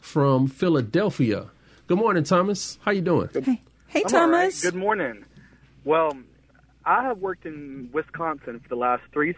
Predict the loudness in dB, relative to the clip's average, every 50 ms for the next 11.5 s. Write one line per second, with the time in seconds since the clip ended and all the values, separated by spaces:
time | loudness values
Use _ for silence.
0 | -4 -4 -2 -2 -2 -2 -4 -4 -6 -10 -14 _ _ _ -20 -20 -20 -20 -20 _
1 | -20 -8 -2 0 0 2 2 0 -2 -2 -4 -6 -8 -8 -4 -2 0 0 -2 -2
2 | -6 -8 -10 -4 -2 0 2 2 2 2 0 -4 -6 -4 -2 0 0 0 0 0
3 | 0 0 2 2 0 0 -2 -2 -4 -6 -6 -6 -8 -6 _ 0 0 0 2 2
4 | 0 0 -2 -2 -2 -2 0 0 0 2 2 2 2 0 -2 -6 -6 -6 -2 0
5 | 0 0 0 -2 -4 -2 0 2 4 4 4 4 4 2 -2 -8 -20 -18 -18 -18
6 | -18 -18 _ _ _ 0 2 2 2 0 0 -2 -2 -2 -4 -4 -2 -2 0 2
7 | 4 4 4 2 2 2 2 2 2 2 2 2 2 2 0 0 -4 _ _ _
8 | -20 -20 -20 _ _ _ _ 0 0 0 0 -2 -4 -4 -4 -4 -2 -2 -2 -2
9 | 0 -2 -4 -2 0 0 2 2 0 -2 -4 -12 _ _ _ -4 -4 -2 -2 -2
10 | 0 -2 -2 -4 -4 -8 -14 -18 -20 -20 -20 _ _ _ _ _ _ _ _ -10
11 | -4 0 2 2 2 2 2 0 -2